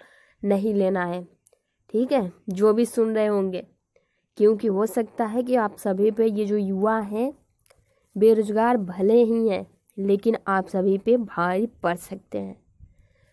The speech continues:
तो हमारी बात सुनी जाए और आपको इस बात को ज़्यादा से ज़्यादा शेयर करना है और इसे ट्रेंडिंग नंबर वन पे ही रखना होगा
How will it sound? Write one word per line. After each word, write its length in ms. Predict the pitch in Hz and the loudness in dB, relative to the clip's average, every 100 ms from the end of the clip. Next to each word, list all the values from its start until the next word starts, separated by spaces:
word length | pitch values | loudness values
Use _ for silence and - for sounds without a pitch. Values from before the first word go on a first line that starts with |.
| _ | _
तो 60 | 214 | -4
हमारी 400 | 202 214 214 226 | 0 0 2 2
बात 300 | 196 208 208 | 2 0 -2
सुनी 320 | - 214 220 | -2 0 0
जाए 280 | 220 247 320 - _ _ _ _ - | 0 0 -2 -12 _ _ _ _ -2
और 220 | 226 240 - | 0 2 0
आपको 400 | 214 226 - 269 | -4 -4 -2 -2
इस 180 | - - | -2 -8
बात 320 | 208 202 196 | -4 -4 -4
को 140 | - 226 | -2 -2
ज़्यादा 380 | 208 196 208 | 0 -2 -2
से 140 | 208 214 | -2 -4
ज़्यादा 360 | 202 190 202 | -2 -2 -2
शेयर 320 | 202 - 202 214 | -4 -2 -2 0
करना 360 | 220 214 208 | -4 -2 -2
है 260 | 202 220 262 | -2 2 2
और 380 | - 196 208 208 | 0 0 0 0
इसे 420 | 202 226 233 247 - - - - _ _ | -2 2 2 2 -6 -20 -20 -20 _ _
ट्रेंडिंग 520 | 226 220 233 262 277 | 2 4 4 2 2
नंबर 420 | 226 208 208 214 | 0 0 0 -2
वन 360 | 214 196 196 202 | 0 0 0 2
पे 120 | 226 | 0
ही 200 | 220 233 | 2 0
रखना 300 | 202 185 196 | 0 -4 -4
होगा 380 | 185 185 185 | -2 -2 -4